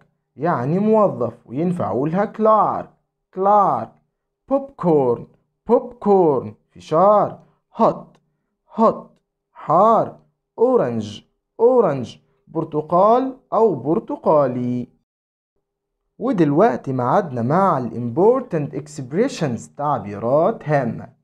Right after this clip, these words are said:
and prepositions، وحروف جر. قول معايا. number one، me too، me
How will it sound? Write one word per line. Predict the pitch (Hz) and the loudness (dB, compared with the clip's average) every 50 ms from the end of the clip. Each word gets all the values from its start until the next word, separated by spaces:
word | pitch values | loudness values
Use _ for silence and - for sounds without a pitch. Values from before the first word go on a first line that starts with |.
| _ - | _ -18
and | 107 127 147 170 202 226 240 220 | -12 -6 -4 -2 0 0 0 -2
prepositions، | 262 214 220 226 254 254 247 262 247 175 123 135 117 - 113 104 107 104 - | -4 -4 -4 -4 -4 -2 -2 -2 -2 -2 -2 -4 -6 -6 -8 -14 -14 -14 -10
وحروف | - 143 170 175 - 127 117 123 131 147 160 175 185 208 220 247 233 - _ _ _ _ - | -6 -4 -4 -4 -4 -8 -6 -4 -2 2 2 2 2 2 0 -2 -4 -8 _ _ _ _ -4
جر. | 180 226 190 123 - - _ _ _ _ _ _ _ _ _ _ _ _ _ _ - | -2 -2 -2 -2 -4 -10 _ _ _ _ _ _ _ _ _ _ _ _ _ _ -10
قول | 147 165 175 190 | -4 -4 -2 0
معايا. | 202 220 226 247 262 247 214 151 120 104 90 | 0 0 0 0 0 0 -2 -2 -4 -8 -8
number | 113 113 113 120 120 127 151 160 143 | -8 -8 -6 -6 -2 -2 0 0 -2
one، | - - _ _ _ _ _ _ - 165 | -4 -8 _ _ _ _ _ _ -10 -4
me | 196 233 269 285 294 285 285 - | -2 0 2 2 0 0 -2 -4
too، | 143 135 123 110 101 - _ _ _ _ _ _ - 107 | -4 -4 -4 -4 -6 -8 _ _ _ _ _ _ -14 -10
me | 113 107 104 | -10 -10 -10